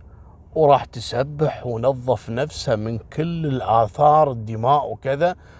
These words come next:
حتى لبسه العسكري راح رماه في، تكرمون، حاويات القمامة. لما استدعوه مرة ثانية، لبس لبس عسكري عنده جديد،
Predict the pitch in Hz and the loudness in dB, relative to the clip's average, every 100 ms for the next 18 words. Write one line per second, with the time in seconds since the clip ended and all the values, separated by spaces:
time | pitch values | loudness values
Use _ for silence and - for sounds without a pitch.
0 | - - 170 175 135 120 156 - 113 101 | -20 2 2 2 -2 -2 -2 -2 -2 -2
1 | 160 - 143 110 139 - 117 110 143 135 | -4 -4 -6 -2 -2 -2 -4 0 0 -2
2 | - 110 123 131 - - - - - - | -8 -6 -6 -6 -14 -20 -20 -18 -10 -6
3 | 110 120 127 - 117 110 113 - - 101 | -2 -2 -2 0 0 2 -2 -4 -8 -8
4 | 92 71 - - - - - - - - | -8 -10 -14 -20 -20 -20 -20 -20 -20 -20
5 | - - 151 185 135 110 127 110 117 107 | -20 -8 -2 0 2 0 0 2 2 2
6 | 98 95 - 160 147 117 110 113 110 107 | -2 -2 -4 -4 -6 -6 -6 -8 -10 -12
7 | - - - - 117 - 101 92 104 101 | -12 -18 -12 -2 -2 -2 -8 -6 -4 -6
8 | 107 101 170 185 | -4 -4 -4 -6